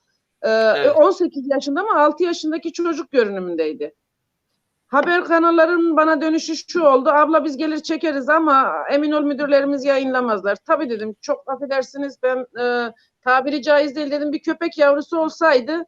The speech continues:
Speaker 1: bir araba çarpmış olsaydı veyahut da bir hastane, e, önünde ölmüş olsaydı şimdi bütün haber kanalları burada olurdu. Ama bu bir can, bir delikanlı, on sekiz yaşında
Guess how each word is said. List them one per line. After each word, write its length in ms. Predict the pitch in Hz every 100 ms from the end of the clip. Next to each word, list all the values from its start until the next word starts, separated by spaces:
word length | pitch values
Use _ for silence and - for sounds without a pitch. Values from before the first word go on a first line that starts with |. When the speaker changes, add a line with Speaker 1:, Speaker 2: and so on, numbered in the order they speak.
| _ _ _
Speaker 1:
bir 60 | 277
araba 320 | 311 311 330
çarpmış 460 | 330 302 285 262 262
olsaydı 400 | 247 262 254 269
veyahut 300 | 302 294 294
da 140 | 285
bir 60 | 294
hastane, 440 | 277 277 285 294
e, 240 | 302 269 262
önünde 380 | 262 262 247 247
ölmüş 380 | 277 311 330
olsaydı 440 | 277 240 269 262 294
şimdi 380 | - 294 294 269
bütün 360 | - - 392
haber 300 | 302 277 269
kanalları 460 | 269 262 262 277 277
burada 280 | 247 247 226
olurdu. 400 | 196 170 139 - _ _ _ _ _ _ -
Ama 280 | 262 302
bu 180 | 285 262
bir 140 | 285 208
can, 640 | 311 285 254 294 294 233
bir 140 | 254
delikanlı, 640 | 294 320 349 302 233 220 240
on 180 | 262 320
sekiz 380 | 320 285 277 247
yaşında 640 | 247 240 233 226 277